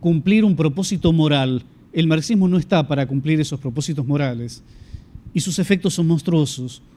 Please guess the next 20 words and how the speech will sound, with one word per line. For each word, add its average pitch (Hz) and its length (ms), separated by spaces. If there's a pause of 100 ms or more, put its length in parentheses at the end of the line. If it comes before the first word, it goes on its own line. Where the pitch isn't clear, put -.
(160)
cuando 139 280
quiere 160 180
producir 143 420
esto, 127 320 (640)
como 156 260
con 160 200
el 151 340 (320)
modelo 160 580
del 156 280 (180)
obrero 180 420
industrial 160 420
del 147 160
mes, 143 400 (640)
para 131 140
hacer 160 180
una 165 160
síntesis 156 480
entre 139 180
McDonald's 147 720
y, 127 260